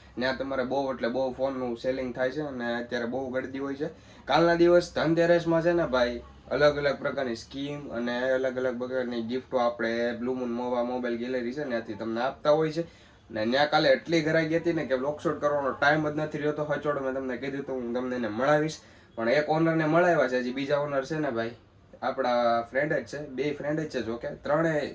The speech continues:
બે દુકાનના ત્રણેય માલિક છે ને એ ફ્રેન્ડ જ છે. પણ હું તમને મળાવતા ભૂલી ગયો, તો કાંઈ વાંધો નહીં, આજે આપણે પાછું જવાનું છે. અને ન્યા તો વાત કરું ને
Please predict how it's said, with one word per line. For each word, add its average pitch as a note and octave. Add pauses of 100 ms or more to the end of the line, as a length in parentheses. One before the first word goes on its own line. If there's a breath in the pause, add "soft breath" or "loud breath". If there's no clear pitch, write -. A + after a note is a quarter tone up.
બે D3
દુકાનના C#3+
ત્રણેય C#3
માલિક C3+
છે D3+
ને C3
એ A2+
ફ્રેન્ડ C#3+
જ A#2
છે. D3 (540 loud breath)
પણ A#2+
હું C3+
તમને C#3
મળાવતા C3+
ભૂલી C3+
ગયો, E3+
તો D3
કાંઈ C3+
વાંધો D#3+
નહીં, D3
આજે B2
આપણે A#2+
પાછું C3+
જવાનું E3
છે. F3
અને B2
ન્યા B2+
તો C#3+
વાત C3+
કરું E3
ને A#2